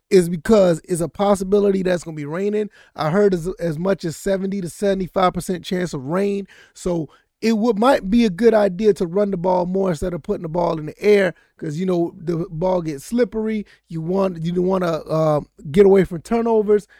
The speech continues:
Now, I also can say that running the ball can cause turnovers as well, but we just gotta find a way to hold on to the ball.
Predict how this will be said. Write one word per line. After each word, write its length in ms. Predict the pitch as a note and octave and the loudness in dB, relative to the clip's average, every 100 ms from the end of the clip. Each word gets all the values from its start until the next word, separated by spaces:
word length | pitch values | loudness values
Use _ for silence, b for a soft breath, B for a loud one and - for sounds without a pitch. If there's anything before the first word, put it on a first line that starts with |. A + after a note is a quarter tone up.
| b | b
Now, 320 | E3+ G#3 G3+ | -4 0 2
I 80 | F3+ | 2
also 560 | - F#3 A3+ - A3 G3+ | 0 -2 -2 -2 0 0
can 240 | G#3 G3 | 0 -4
say 280 | D#3+ G3+ G3 | 0 0 2
that 300 | F3+ F3+ F3 b b - | 2 0 -2 b b 0
running 260 | E3 B3 | 4 6
the 80 | C4 | 4
ball 260 | F#3+ F#3+ F3+ | 4 4 4
can 120 | - | 2
cause 260 | - F3+ F3 | 0 0 0
turnovers 420 | G3+ F3+ F3 D#3+ | -6 -6 -8 -8
as 60 | |
well, 240 | E3 G#3 G3+ | -4 -2 -2
but 100 | D3+ | -4
we 140 | F3+ | -6
just 240 | D#3+ G3 - | -4 -6 -2
gotta 240 | F3+ F#3 | 0 -2
find 300 | - F3 F3 | -2 -4 -4
a 40 | |
way 160 | E3 E3 | -4 -6
to 80 | D#3+ | -6
hold 300 | D3 E3 D#3+ | -6 -8 -8
on 100 | D#3+ | -10
to 100 | E3 | -10
the 80 | D3 | -12
ball. 360 | C3+ E3 B2+ | -6 -2 -2